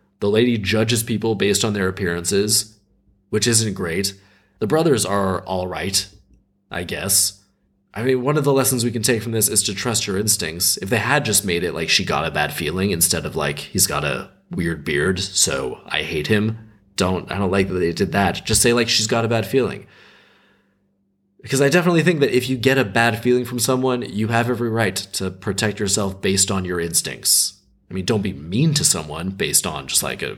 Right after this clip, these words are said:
a random feeling or an instinct. That's, that's horrible. But you're within your rights to protect yourself and keep to yourself and not engage with someone if you get a bad feeling about them.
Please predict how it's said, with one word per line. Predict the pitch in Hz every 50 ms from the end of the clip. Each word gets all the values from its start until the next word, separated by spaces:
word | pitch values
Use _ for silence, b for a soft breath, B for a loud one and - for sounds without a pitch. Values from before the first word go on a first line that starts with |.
| - -
a | - 80
random | - - 69 60 60 - - -
feeling | - 71 67 69 87 101 107 107 - -
or | -
an | - - 67
instinct. | 73 - - - 101 104 104 -
That's, | - 80 80 - - - - - - - _ _
that's | - - - -
horrible. | 82 73 67 67 78 98 107 107
But | 92 98 90 87 B B B B B B B B B
you're | - 110 120
within | 143 165 160
your | 151 131
rights | 123 131 131 123 -
to | - 123
protect | - - 113 95 95 - - - 104 - - -
yourself | 85 78 - - - 67 95 98 - - - -
and | - 85 82 - -
keep | - - 98 98 98
to | - 101
yourself | 85 85 82 - - 92 101 98 95 - -
and | - 78 85 87
not | 90 95 92 87
engage | 87 87 82 87 90 95 104 107 95 95
with | - - -
someone | - - 82 80 80 85 85 82
if | - - -
you | 87
get | 80 80 87 82
a | 80 82
bad | 82 82 80 78 -
feeling | - - 85 90 104 110 82 69 65
about | 65 71 71 65 64 62 - -
them. | 60 60 69 87 95 95